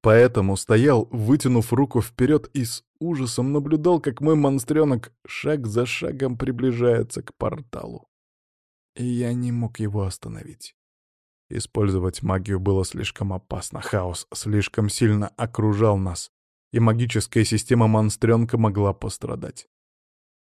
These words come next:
Мне пришлось бы бороться с ним, удерживать. А это не выход. Нужно решать корень проблемы, а не глушить симптомы. Я должен понять, что происходит с Теодриром.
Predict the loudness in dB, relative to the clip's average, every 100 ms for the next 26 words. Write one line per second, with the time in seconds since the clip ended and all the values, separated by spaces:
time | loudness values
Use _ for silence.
0 | -2 2 4 4 4 2 4 2 4 2
1 | 4 4 4 2 -2 -2 0 -2 -4 -4
2 | -2 0 0 -2 -8 -12 -20 _ _ _
3 | _ _ -8 -2 -4 0 2 2 2 -2
4 | -4 -8 -18 _ _ _ -2 0 2 0
5 | -2 -2 -4 -6 -8 2 2 2 -2 -4
6 | 0 0 0 -2 -2 0 0 -2 -2 -6
7 | -2 -2 -2 -6 -10 -10 -12 _ _ _
8 | _ _ _ _ 0 2 6 4 4 2
9 | 0 2 2 4 2 0 0 0 2 2
10 | 4 4 2 2 2 -2 0 2 4 2
11 | 2 0 -10